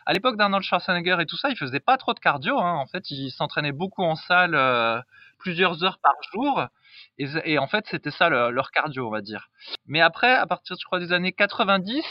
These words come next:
euh, les culturistes, euh, professionnels ont commencé à faire du cardio, euh, souvent le matin à jeun.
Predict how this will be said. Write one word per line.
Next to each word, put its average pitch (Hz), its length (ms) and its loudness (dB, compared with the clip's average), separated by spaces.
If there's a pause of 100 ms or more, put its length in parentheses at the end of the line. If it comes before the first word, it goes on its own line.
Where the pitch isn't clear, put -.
euh, 160 260 8
les 156 120 2
culturistes, 185 600 -8
euh, 160 180 0
professionnels 180 580 -2
ont 165 80 -2
commencé 165 380 -2
à 160 80 2
faire 151 200 -4
du 139 140 -12
cardio, 170 460 2
euh, 135 640 2
souvent 208 340 0
le 208 120 4
matin 180 340 4
à 156 140 6
jeun. 147 220 2